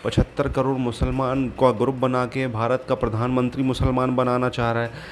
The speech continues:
अब इसको लेके ये सफाइयाँ पेश कर रहा है कि ये बागेश्वर धाम जब, अ, मतलब हिंदू राष्ट्र बनाना चाहते तो हम ऐसी बात क्यों नहीं कर सकते, इस तरीके की ये सफाइयाँ पेश कर रहा है।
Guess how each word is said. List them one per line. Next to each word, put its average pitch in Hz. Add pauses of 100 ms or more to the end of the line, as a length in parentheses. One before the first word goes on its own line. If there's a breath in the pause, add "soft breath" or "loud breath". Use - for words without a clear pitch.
(180 loud breath)
अब 131
इसको 147
लेके 160
ये 156
सफाइयाँ 143
पेश 143
कर 139
रहा 135
है 135
कि 135
ये 135
बागेश्वर 123
धाम 131
जब, 131
अ, - (2250 loud breath)
मतलब 117
हिंदू 123 (540)
राष्ट्र 131
बनाना 135
चाहते 127
तो 127
हम 135
ऐसी 127
बात 123
क्यों 127
नहीं 123
कर 113
सकते, 113 (380 loud breath)
इस -
तरीके 131
की 135
ये 147
सफाइयाँ 107
पेश -
कर -
रहा -
है। 104